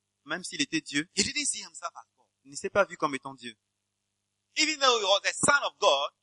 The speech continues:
Speaker 1: Même s'il était le fils de
Speaker 2: he
Speaker 1: Dieu,
Speaker 2: became like ordinary person.
Speaker 1: mais il s'est comporté comme une
Speaker 2: Ordinary
Speaker 1: personne
Speaker 2: human
Speaker 1: ordinaire.
Speaker 2: being.
Speaker 1: Un homme ordinaire.
Speaker 2: Because he did have, his mind is different. The way was, his thinking is different.
Speaker 1: Parce que sa manière de penser était différente.
Speaker 2: He knew that if I humble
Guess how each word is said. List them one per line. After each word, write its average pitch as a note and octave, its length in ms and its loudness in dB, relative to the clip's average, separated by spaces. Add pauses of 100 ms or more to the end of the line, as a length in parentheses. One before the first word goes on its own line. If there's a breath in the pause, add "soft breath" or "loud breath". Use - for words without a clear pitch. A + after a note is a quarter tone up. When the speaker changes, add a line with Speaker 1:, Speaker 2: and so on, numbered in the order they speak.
(140)
Speaker 1:
Même E3 100 -6
s'il E3 200 -8
était D#3 220 0
le C#3 100 -4
fils - 200 -6
de C#3+ 100 2
Speaker 2:
he A3+ 60 4
Speaker 1:
Dieu, C4+ 160 -2
Speaker 2:
became D4 180 4
like G#3 300 -4 (260)
ordinary B3+ 460 -2 (100)
person. - 240 -20 (140)
Speaker 1:
mais C#3 100 -8
il D3 40 -4
s'est G3 120 -8
comporté D3+ 360 -8
comme - 140 -4
une - 40 2
Speaker 2:
Ordinary D3 140 4
Speaker 1:
personne B3 180 2
Speaker 2:
human C#3 60 4 (280)
Speaker 1:
ordinaire. A#2+ 80 -10
Speaker 2:
being. - 160 -10 (640)
Speaker 1:
Un F3 160 -2
homme E3+ 180 -2 (600)
ordinaire. C#3+ 440 -12 (160)
Speaker 2:
Because F#3+ 380 -10
he - 140 -20
did - 100 -20 (120)
have, G#3 120 -4 (300)
his D3+ 180 -14
mind F#3+ 280 -18
is B2+ 160 -20
different. C3+ 300 -18
The C#3+ 60 -16
way F#3+ 120 -18
was, D#3+ 100 -20 (180)
his - 160 -20
thinking E3+ 240 -20
is - 120 -20
different. - 440 -20
Speaker 1:
Parce - 120 -20
que - 80 -10
sa D3+ 100 -8
manière D#3 180 -4
de D3+ 80 -2
penser D3 280 -8
était D#3 140 -6
différente. D3 460 -12 (100)
Speaker 2:
He E3 100 -6
knew A#3 360 0
that D#3+ 160 8 (120)
if B3+ 160 -6
I - 100 8 (120)
humble A#3+ 220 4